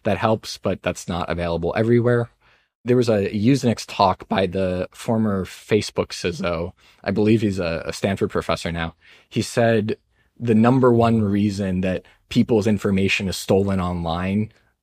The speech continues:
you know, forget, like, exploits and everything else, it's just due to credential stuffing. It's people reusing passwords and then other people taking those password lists and just automating the process of trying them on various websites.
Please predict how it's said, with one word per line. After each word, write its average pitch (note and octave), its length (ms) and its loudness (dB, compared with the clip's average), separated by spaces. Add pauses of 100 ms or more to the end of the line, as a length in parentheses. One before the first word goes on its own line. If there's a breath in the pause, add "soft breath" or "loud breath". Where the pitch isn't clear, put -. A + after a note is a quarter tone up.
(120)
you A2 60 -2
know, F#2 100 0
forget, A2 360 0
like, G2+ 220 -2
exploits G2 640 0
and G2 80 -4
everything F#2+ 320 -2
else, F#2+ 360 -4
it's - 320 -8 (140)
just - 180 -4
due G#2+ 120 2
to - 100 -4
credential F2+ 420 -6
stuffing. D#2 580 -6
It's - 140 -10
people F#2+ 540 -2 (220)
reusing G#2 480 4
passwords E2+ 640 -4
and F2+ 180 -6
then F2 260 -8 (540 soft breath)
other G#2+ 220 4
people F#2+ 340 -4
taking G#2 500 0
those F#2+ 220 -2
password A2+ 400 0
lists F#2+ 220 -4
and G2 80 -6
just - 160 -10
automating G#2 460 2
the F2 60 -6
process F#2+ 640 -4
of E2 260 -8 (180)
trying G2+ 360 -2
them F2 140 -4
on F2 120 -4
various E2+ 360 -4
websites. E2+ 540 -6